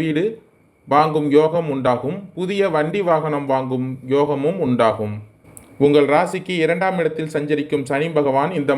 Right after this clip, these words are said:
மாதம் முழுவதும் வக்ரமடைந்து இருப்பதால் திருமண காரியம் பேச்சுவார்த்தை நல்லபடியாக முடியும். சுப செலவுகள் அதிகரிக்கும். பழைய பிரச்சனைகளுக்கு தீர்வு கிடைக்கும். உடல் ஆரோக்கியம் மேம்படும். சிலருக்கு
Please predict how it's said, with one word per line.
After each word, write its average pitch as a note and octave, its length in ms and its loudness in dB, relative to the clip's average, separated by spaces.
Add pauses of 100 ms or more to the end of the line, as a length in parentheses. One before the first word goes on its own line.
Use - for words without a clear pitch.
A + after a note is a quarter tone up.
மாதம் E3 340 2
முழுவதும் D3 440 4
வக்ரமடைந்து C3+ 680 -2
இருப்பதால் A#2 440 2 (440)
திருமண F#3+ 320 0 (160)
காரியம் D3 440 2
பேச்சுவார்த்தை D#3 600 0 (120)
நல்லபடியாக D3 600 2 (100)
முடியும். A#2+ 340 -2 (480)
சுப E3+ 300 2
செலவுகள் D#3 600 2
அதிகரிக்கும். C3+ 600 -4 (400)
பழைய D#3+ 280 2 (120)
பிரச்சனைகளுக்கு E3+ 600 -2 (120)
தீர்வு E3 340 -4
கிடைக்கும். C3 400 -2 (460)
உடல் F#3 240 4 (120)
ஆரோக்கியம் E3 540 -2
மேம்படும். C#3 460 -4 (160)
சிலருக்கு E3 380 0